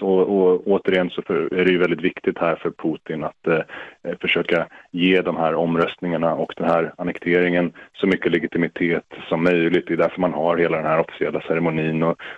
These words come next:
man gör en väldigt stor P R-grej av det och det ska verka väldigt officiellt och väldigt formellt och som att, eh, det ryska folket nu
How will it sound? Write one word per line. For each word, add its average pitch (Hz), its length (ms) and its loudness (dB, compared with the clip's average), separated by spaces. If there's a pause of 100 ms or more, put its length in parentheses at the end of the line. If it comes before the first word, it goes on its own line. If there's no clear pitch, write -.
man 82 120 -2
gör 82 180 4
en 82 100 0
väldigt 80 200 0
stor 82 180 -2
P 82 260 -2
R-grej 80 500 0
av 78 220 -2
det 80 140 0
och 80 160 0
det 78 80 -6
ska - 180 0
verka 80 300 0
väldigt 78 300 -2
officiellt 78 560 -4
och 107 100 -2
väldigt 76 180 -2
formellt 78 600 -2
och 78 60 -4
som 80 120 -2
att, - 160 -4 (420)
eh, 76 220 -4
det 76 140 -4
ryska 80 300 -2 (100)
folket 80 460 0
nu 78 320 -2